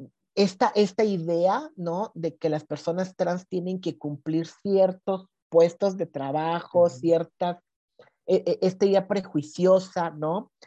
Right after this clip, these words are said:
Speaker 1: Y cómo estas ideas se construyen a partir del otro y terminan a las personas trans aventándolas a la periferia, a la periferia de los derechos, pero en el centro de la violencia. Entonces, claro, sin embargo, a-,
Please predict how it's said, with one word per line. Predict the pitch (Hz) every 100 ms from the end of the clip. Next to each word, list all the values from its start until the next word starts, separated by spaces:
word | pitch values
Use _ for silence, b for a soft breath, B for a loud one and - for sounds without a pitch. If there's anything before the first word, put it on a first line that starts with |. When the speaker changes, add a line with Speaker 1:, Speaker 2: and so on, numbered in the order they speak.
| B _
Speaker 1:
Y | 185
cómo | - 214 220
estas | 226 - 233 -
ideas | 170 175 185
se | 185 185
construyen | 165 151 - 185 196 202 190
a | -
partir | 143 143 175 175
del | 180 165 165
otro | 175 175 185 185
y | 180 170
terminan | 165 160 175 196 214
a | 196
las | 156 -
personas | 135 - 156 165
trans | - 160 175 - _ _ _
aventándolas | 160 160 160 175 170 185 185 160
a |
la | 143 -
periferia, | 131 127 127 175 175 160 160 - _ _
a | 143
la | 147
periferia | 151 135 143 190 185 190
de | 170
los | 147 139
derechos, | 139 147 175 -
pero | 147
en | 135
el | 139
centro | 156 151 151 147
de |
la | 127
violencia. | 123 120 117 113 _ _ _ _ _ _
Entonces, | _ 208 254 - _
claro, | 254 214 254 - _ _ _
sin | 262
embargo, | 262 254 285 311 -
a-, | 208